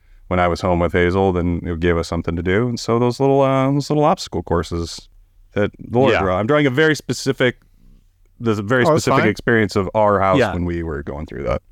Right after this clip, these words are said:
Speaker 2: No, yeah. We, I used to do that with Phoebe. I would set up, uh, like, um, American Ninja Warrior courses for
Speaker 1: Oh,
Speaker 2: her.
Speaker 1: yeah.
Speaker 2: With,
Speaker 1: Yeah.
Speaker 2: with, like, the wall and everything. Oh my God, she used to love it.
Speaker 1: Mm-hmm.
Speaker 2: So.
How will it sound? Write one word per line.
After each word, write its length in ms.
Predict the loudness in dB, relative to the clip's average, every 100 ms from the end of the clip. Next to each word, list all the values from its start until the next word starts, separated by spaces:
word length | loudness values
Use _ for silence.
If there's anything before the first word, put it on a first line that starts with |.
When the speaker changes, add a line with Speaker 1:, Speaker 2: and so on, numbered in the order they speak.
| _ _ _ _ _ -12
Speaker 2:
No, 180 | -4 0
yeah. 340 | 2 2 2 0
We, 240 | -2 0
I 120 | 2
used 180 | 0 0
to 60 | 0
do 80 |
that 120 | 2 2
with 120 | 0
Phoebe. 260 | -2 0 0
I 40 |
would 140 | -2
set 160 | -2 -2
up, 180 | 0 0
uh, 260 | 0 0 0
like, 280 | 0 0
um, 240 | -2 -4 -4
American 400 | -4 0 2 2
Ninja 180 | -2 -2
Warrior 360 | -2 0 0 0
courses 440 | -2 -4 -4 -8
for 120 | -2 2
Speaker 1:
Oh, 220 | 4 2
Speaker 2:
her. 80 | 2
Speaker 1:
yeah. 720 | 2 2 4 4 2 0 -4 -10
Speaker 2:
With, 160 | -12 -6
Speaker 1:
Yeah. 180 | -2 0
Speaker 2:
with, 120 | 2
like, 200 | 2 0 -2
the 100 | -2
wall 460 | 2 4 4 2
and 100 | 2
everything. 440 | 0 -2 -2 -2 -2
Oh 120 | -2
my 160 | -2 0
God, 180 | -2 -2
she 140 | -4
used 160 | -4 -2
to 80 | -2
love 220 | 0 -2
it. 120 | -6 -10 _ -20 _ -4
Speaker 1:
Mm-hmm. 280 | -2 2 2
Speaker 2:
So. 240 | 2 -2